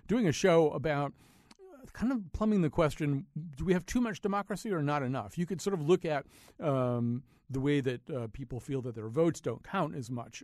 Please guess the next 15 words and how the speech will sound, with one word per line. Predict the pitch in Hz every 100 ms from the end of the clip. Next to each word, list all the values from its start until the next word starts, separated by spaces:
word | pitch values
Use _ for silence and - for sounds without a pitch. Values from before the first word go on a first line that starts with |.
| 240
uh, | 135 123 -
as | 113 107
they | 113
would | 113
like | 139
them | 139 123
to, | 139 123
and | 110
think | 127 117
that | 117
there | 113 123
are | 120
ways | 120 156 156 120
in | 123
which | 117